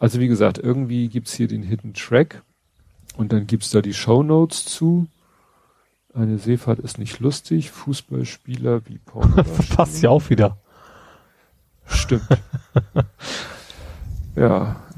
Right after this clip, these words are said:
Speaker 1: äh, Platz Mas-, Maskenklau.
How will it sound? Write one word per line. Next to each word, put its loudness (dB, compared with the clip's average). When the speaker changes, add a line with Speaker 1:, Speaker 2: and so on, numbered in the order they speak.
Speaker 1:
äh, 4
Platz -6
Mas-, -2
Maskenklau. 0